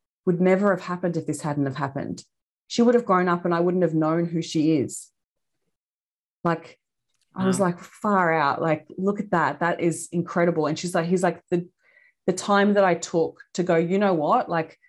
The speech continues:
Speaker 1: yeah, I'm homeschooling. Yeah, I'm still," he was still trying to work at the time and doing bits and pieces and figuring out other jobs and all of the things in between.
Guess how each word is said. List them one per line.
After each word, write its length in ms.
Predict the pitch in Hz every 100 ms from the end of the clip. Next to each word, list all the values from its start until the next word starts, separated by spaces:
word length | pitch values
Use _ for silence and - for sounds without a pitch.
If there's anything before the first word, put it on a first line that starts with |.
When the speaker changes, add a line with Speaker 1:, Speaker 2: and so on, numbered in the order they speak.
| _ -
Speaker 1:
yeah, 240 | 185 202
I'm 120 | 196
homeschooling. 800 | 185 165 170 - 170 165 165 160 165 -
Yeah, 300 | 180 185 196
I'm 380 | 151 165 160 156 -
still," 280 | - 185
he 160 | 170 165
was 140 | 160
still 180 | - 175
trying 300 | 170 160 165
to 100 | 175
work 220 | 160 165
at 80 | 170
the 40 | -
time 380 | - 156 160
and 80 | 170
doing 220 | 156 160
bits 180 | 156 -
and 80 | 170
pieces 300 | 175 156 160
and 180 | 156 156 -
figuring 300 | 160 160 156
out 220 | 151 - - -
other 160 | 160
jobs 320 | 160 156 165 165
and 80 |
all 100 | 156
of 60 | 160
the 80 | 151
things 260 | 160 165
in 80 | 165
between. 540 | 143 - 160 143 170